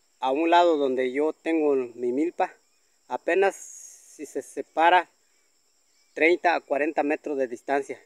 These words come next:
Sin embargo, el mío no es así. La milpa está separada con una mínima distancia. Sin embargo, existe la diferencia.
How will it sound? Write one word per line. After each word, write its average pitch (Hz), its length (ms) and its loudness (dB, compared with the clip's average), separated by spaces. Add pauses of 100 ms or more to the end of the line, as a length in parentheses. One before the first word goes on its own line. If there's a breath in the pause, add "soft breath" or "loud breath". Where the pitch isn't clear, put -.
(220)
Sin 135 280 -4
embargo, 147 420 0 (560)
el 135 160 -4
mío 160 240 2
no 147 180 0
es 151 140 -4
así. 120 300 -8 (800)
La 160 140 -6
milpa 208 280 0
está 208 240 0
separada 185 540 2
con - 160 -4
una 175 240 2
mínima 170 480 4
distancia. 143 560 -4 (180)
Sin 143 240 -2
embargo, 151 460 2 (260)
existe 175 420 -4
la 160 140 2
diferencia. 135 640 0